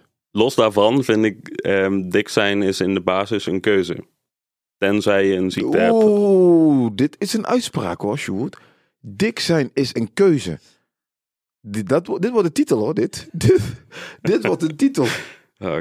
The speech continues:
Speaker 1: kak. Dan ga ik
Speaker 2: Ja,
Speaker 1: toch die
Speaker 2: kak,
Speaker 1: bedreigingen
Speaker 2: nu ga je wel
Speaker 1: krijgen.
Speaker 2: krijgen.
Speaker 1: Ja.
Speaker 2: Dik zijn is een keuze.
Speaker 1: Oh, ik ga mijn D M afschermen.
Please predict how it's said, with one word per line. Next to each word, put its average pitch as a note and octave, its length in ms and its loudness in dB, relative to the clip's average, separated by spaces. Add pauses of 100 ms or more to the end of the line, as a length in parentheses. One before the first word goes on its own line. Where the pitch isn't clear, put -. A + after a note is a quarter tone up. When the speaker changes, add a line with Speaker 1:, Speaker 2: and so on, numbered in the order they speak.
(160)
Speaker 1:
kak. - 360 -8 (100)
Dan F2 180 -4
ga F#2 100 0
ik F#2 60 -2
Speaker 2:
Ja, F#2+ 180 0
Speaker 1:
toch D#3 100 2
die - 80 0
Speaker 2:
kak, F#2+ 100 2
Speaker 1:
bedreigingen G2+ 380 2
Speaker 2:
nu C#3 40 4
ga - 60 4
je D#3 60 4
wel F3 120 4
Speaker 1:
krijgen. F#3 300 2
Speaker 2:
krijgen. G2 200 0
Speaker 1:
Ja. A2+ 40 4
Speaker 2:
Dik E3 120 0
zijn D3+ 260 -2
is A#2+ 140 -4
een A#2 120 -4
keuze. F#2+ 420 -2 (320)
Speaker 1:
Oh, F2+ 240 -4
ik E2 140 -10
ga - 100 -4
mijn F2+ 160 -2
D F2 40 -6 (180)
M F#2 80 -4
afschermen. F2+ 560 -8